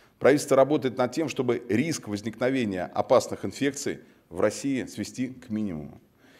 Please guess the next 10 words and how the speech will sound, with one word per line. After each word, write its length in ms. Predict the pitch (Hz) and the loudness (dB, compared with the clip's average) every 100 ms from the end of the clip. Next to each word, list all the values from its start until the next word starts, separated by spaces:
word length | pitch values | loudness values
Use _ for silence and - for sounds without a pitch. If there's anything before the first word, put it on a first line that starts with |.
| _ | _
И 380 | - 113 117 - - - _ _ - | -4 0 0 -2 -12 -20 _ _ -2
для 180 | 95 127 | 8 10
этого 240 | 160 135 | 10 6
у 40 | 127 | 2
нас 260 | 131 127 | 2 2
есть 180 | 127 120 | -2 -4
всё 140 | - | -4
необходимое. 720 | 131 123 - 123 110 85 78 | -2 -2 0 0 0 -4 -6
Самое 340 | 71 127 123 120 | -2 0 2 2
главное – 500 | 110 135 147 117 | 4 6 4 0